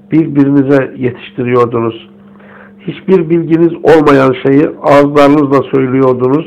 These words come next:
ve bunu kolay sanıyordunuz. Halbuki Allah yanında büyük bir ve bu Allah yanında büyük bir vebaldir.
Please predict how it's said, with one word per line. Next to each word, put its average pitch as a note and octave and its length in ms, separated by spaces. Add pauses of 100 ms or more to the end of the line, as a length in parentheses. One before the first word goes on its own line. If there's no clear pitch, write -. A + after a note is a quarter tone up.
(140)
ve C3+ 320 (400)
bunu C#3+ 280
kolay D3 300 (120)
sanıyordunuz. A#2+ 760 (480)
Halbuki - 540
Allah C3+ 600
yanında C#3+ 580
büyük D#3 380
bir B2+ 240 (180)
ve B2+ 180 (160)
bu D#3 440 (380)
Allah D3+ 340
yanında C3+ 520
büyük F3 300
bir C3 140
vebaldir. A#2 600